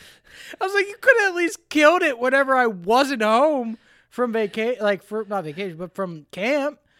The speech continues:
Like, killed it while I was at camp, and then I didn't know. Don't kill it when I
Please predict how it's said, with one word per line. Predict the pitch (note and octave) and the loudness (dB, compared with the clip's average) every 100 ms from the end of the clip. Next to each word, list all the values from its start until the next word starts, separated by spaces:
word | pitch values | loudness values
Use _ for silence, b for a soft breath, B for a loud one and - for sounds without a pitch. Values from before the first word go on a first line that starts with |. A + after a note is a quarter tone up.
| _ | _
Like, | - G3+ - | -6 -6 -4
killed | - F4+ F4+ | 0 2 2
it | E4+ | 0
while | E4 E4 | 0 0
I | |
was | D#4+ D4+ | -2 -6
at | C#4 | -8
camp, | D#4 E4 D4+ - _ - | -6 -4 -4 -8 _ -8
and | B3+ | -4
then | D4 | -2
I | D4 | -2
didn't | D4 D#4 B3+ | -4 -6 -4
know. | D4+ D4+ B3+ F3 b b b _ | -2 -2 -4 -8 b b b _
Don't | D#4+ F4+ - | -4 -4 -8
kill | - E4 E4+ | -6 -2 -2
it | D4 | -4
when | B3 | -4
I | B3 A3 | -6 -6